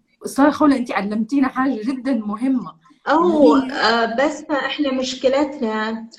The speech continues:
Speaker 2: عذرًا قطعت كلامك،
Speaker 1: لا، لا،
Speaker 2: بس
Speaker 1: لا،
Speaker 2: إحنا
Speaker 1: بالعكس،
Speaker 2: ننظر
Speaker 1: تفضلي.
Speaker 2: للمتابعين على إنهم أرقام، ما هم
Speaker 1: صح.
Speaker 2: بشر.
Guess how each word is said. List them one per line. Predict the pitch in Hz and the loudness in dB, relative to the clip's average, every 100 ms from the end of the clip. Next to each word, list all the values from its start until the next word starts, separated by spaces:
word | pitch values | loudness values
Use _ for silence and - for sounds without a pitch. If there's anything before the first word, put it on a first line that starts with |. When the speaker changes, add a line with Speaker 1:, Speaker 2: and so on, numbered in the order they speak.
| _ | _
Speaker 2:
عذرًا | - 240 311 269 | -2 2 4 4
قطعت | 277 254 247 - 277 | 2 2 2 0 0
كلامك، | 247 262 233 | 2 4 0
Speaker 1:
لا، | 202 285 | 0 0
لا، | 453 | 0
Speaker 2:
بس | 294 | 0
Speaker 1:
لا، | 285 | -4
Speaker 2:
إحنا | 311 302 285 | -4 2 2
Speaker 1:
بالعكس، | 339 | 2
Speaker 2:
ننظر | 349 294 | 2 0
Speaker 1:
تفضلي. | 262 254 | 0 -4
Speaker 2:
للمتابعين | 247 247 254 240 247 233 240 233 226 - - _ - | -4 -6 -2 0 0 0 0 0 -4 -8 -14 _ -4
على | 208 277 349 | 0 2 2
إنهم | 370 240 | 0 0
أرقام، | 233 233 233 262 240 156 202 - _ _ | -2 -2 -2 0 2 0 -4 -14 _ _
ما | 254 | 0
هم | 403 440 208 | 2 4 4
Speaker 1:
صح. | 277 | 2
Speaker 2:
بشر. | - 247 - | 2 -2 -4